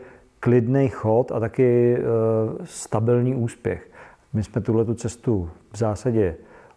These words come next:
okopírovali a děláme to samý, přidáváme rubriky, přidáváme žánry, přidáváme práci s infografikou a tak,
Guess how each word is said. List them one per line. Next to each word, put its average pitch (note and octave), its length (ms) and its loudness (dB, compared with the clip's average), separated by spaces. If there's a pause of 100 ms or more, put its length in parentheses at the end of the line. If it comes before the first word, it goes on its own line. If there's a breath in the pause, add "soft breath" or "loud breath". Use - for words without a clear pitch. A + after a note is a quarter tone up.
okopírovali B2+ 1040 2
a A2 80 -4
děláme G#2+ 380 -2
to G#2+ 120 -8
samý, A2 420 -2
přidáváme G#2 600 -2
rubriky, A#2 560 0
přidáváme G2+ 760 -2 (400 loud breath)
žánry, A2+ 800 2
přidáváme G#2 720 -2
práci G#2 440 -4
s G#2 60 -12
infografikou G#2 800 -2
a - 60 -4
tak, G#2 220 -4